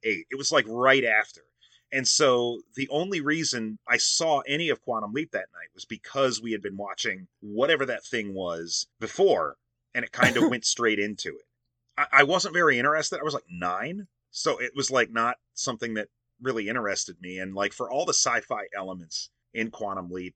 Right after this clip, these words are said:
Speaker 1: it's hard for me to think of it as a sci-fi series, right? It's, it's first and foremost, I think, a drama.
Speaker 2: Right.
Speaker 1: Right? And so it's not really that interesting to somebody who just watched a DuckTales cartoon. It wasn't until a couple years later, I think it was Homesick, and U S A was running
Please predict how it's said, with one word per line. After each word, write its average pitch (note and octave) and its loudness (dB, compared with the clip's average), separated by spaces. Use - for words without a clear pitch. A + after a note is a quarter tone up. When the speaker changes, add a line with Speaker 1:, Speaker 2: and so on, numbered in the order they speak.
Speaker 1:
it's D3 -2
hard A#3 6
for G#3 0
me F3 0
to C3 2
think C#3+ -6
of A2 -2
it G#2 -4
as F#2 -4
a F#2 -6
sci-fi F2+ -2
series, - -10
right? F#2 -2
It's, A2 0
it's C#3+ -2
first F#3+ 2
and A#2+ -8
foremost, C#3 0
I G2 -2
think, - -10
a F#2 -12
drama. E2+ -4
Speaker 2:
Right. A2 -2
Speaker 1:
Right? A2 0
And - -2
so D#3+ 4
it's D#3+ 2
not F3+ 4
really D#3 2
that B2 6
interesting G#2+ -2
to - -10
somebody F#2 -2
who G2 -10
just - -2
watched G2 -2
a G#2 -2
DuckTales F2+ -4
cartoon. D#2+ -6
It B2 -8
wasn't D3+ 0
until F#3 2
a C#3+ -2
couple C#3+ -2
years A#2 -4
later, G#2+ 0
I G#2 -8
think F3 -4
it A#3+ -6
was F3 -4
Homesick, G2+ -6
and G#2 -8
U D3+ 2
S - 6
A B2 6
was C3 0
running A2 0